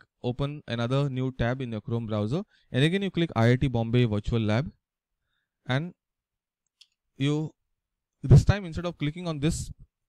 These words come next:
link here, you click on login or register, whatever. You click on login. So it will open this page. Now,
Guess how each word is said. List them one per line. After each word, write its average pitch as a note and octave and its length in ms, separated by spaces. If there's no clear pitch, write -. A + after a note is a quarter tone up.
link B2+ 240
here, D3 140
you D#3 140
click D3+ 300
on C3+ 220
login G#2+ 420
or A#2+ 160
register, A2+ 340
whatever. G2+ 320
You A2+ 100
click C#3 160
on C3+ 120
login. A2 340
So D#3+ 300
it C#3+ 120
will D#3+ 140
open E3+ 200
this D#3+ 180
page. C#3+ 260
Now, C#3 280